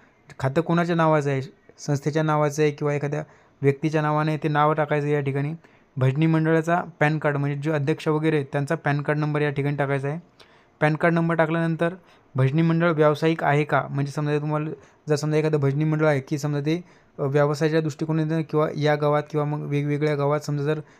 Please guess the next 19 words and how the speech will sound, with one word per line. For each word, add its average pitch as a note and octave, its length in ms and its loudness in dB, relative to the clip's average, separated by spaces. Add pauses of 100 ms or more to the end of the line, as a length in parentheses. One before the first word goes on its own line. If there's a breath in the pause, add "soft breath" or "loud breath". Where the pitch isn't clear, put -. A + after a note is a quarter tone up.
(140)
काही D3+ 100 4
कार्यक्रम D3 480 2
वगैरे D3+ 200 2
करत D3+ 200 0
असतील, C3+ 440 -2
तर D3+ 180 -2 (340 soft breath)
या C#3 180 2
ठिकाणी D3 300 0
हो C#3+ 280 0
किंवा D3+ 180 0
नाही D3+ 200 0
हे C3 160 -2
या D3 60 2
ठिकाणी D3 320 -6
टाकायचं C#3+ 280 0
आहे C#3 80 0
आपल्याला. C#3 300 -6 (640 soft breath)
त्यानंतर, D#3 420 0
अ, C#3+ 600 0